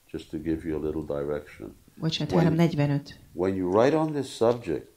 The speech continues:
Speaker 1: Krishna will help you by spiritually awakening you. It's a i-, i-, interesting thing that you write on a topic,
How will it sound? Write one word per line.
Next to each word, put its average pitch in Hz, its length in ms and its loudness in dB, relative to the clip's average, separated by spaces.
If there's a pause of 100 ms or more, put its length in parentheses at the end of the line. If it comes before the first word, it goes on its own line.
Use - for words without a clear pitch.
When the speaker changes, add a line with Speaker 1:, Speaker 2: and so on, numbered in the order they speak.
(440)
Speaker 1:
Krishna 107 440 -2
will 90 220 2
help 101 320 4
you 127 200 -2 (100)
by 80 160 2
spiritually 95 840 -4
awakening 76 720 -4 (100)
you. 69 300 -6 (960)
It's - 160 -16
a 80 180 -4
i-, 98 220 -8
i-, 98 240 -4
interesting 80 680 -10 (520)
thing 95 300 -2
that 76 220 -8
you 82 300 -8 (520)
write 101 320 2
on 92 160 0
a 80 180 -8
topic, 90 480 0